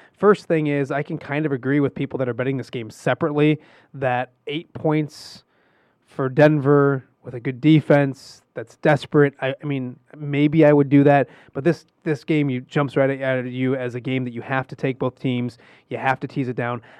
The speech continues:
I'm not gonna mess with six points. I'm gonna go right to seven points. I'll give up the extra juice. I'll do a seven-point teaser. I'll make it minus one twenty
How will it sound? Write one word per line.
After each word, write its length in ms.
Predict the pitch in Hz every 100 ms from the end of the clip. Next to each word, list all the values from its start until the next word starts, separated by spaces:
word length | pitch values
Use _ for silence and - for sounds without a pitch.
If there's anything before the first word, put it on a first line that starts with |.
| _
I'm 180 | 160 220
not 160 | 269 -
gonna 140 | 160
mess 340 | 143 131 147
with 160 | 143 131
six 300 | - 147 -
points. 540 | - 131 131 127 - _ _ _ _
I'm 140 | 156
gonna 160 | 185 165
go 140 | 143
right 220 | 139 143
to 60 | 147
seven 320 | - 139 131
points. 340 | 127 131 127 139
I'll 160 | 143
give 280 | 151 135 139
up 140 | 143
the 80 | -
extra 280 | 131 - 135
juice. 340 | 123 127 127
I'll 80 | 131
do 100 | 143
a 60 | 147
seven-point 500 | - 139 135 143 127
teaser. 380 | 135 131 127 120 - -
I'll 120 | 135
make 260 | 143 139 143
it 60 |
minus 440 | 139 135 147 147 -
one 200 | 147 151
twenty 480 | - 143 139 135